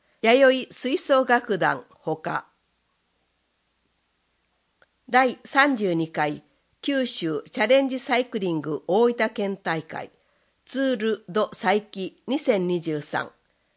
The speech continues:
佐伯市の豊かな自然や美しい景観、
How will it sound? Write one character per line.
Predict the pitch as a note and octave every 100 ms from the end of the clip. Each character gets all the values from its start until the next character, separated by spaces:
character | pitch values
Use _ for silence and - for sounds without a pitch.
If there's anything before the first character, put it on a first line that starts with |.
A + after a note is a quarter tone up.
| _ _ -
佐 | B3
伯 | B3+ B3+
市 | - F#3+
の | D#3+ -
豊 | A3+ C#4 C4+
か | A#3+
な | F3+
自 | D#3+ - D#3+
然 | F3+ F3
や | D#3+ D#3 -
美 | E3+ D#3+ C4 C#4
し | - A#3+ F3
い |
景 | - D#3+ D#3+
観、 | D#3 C#3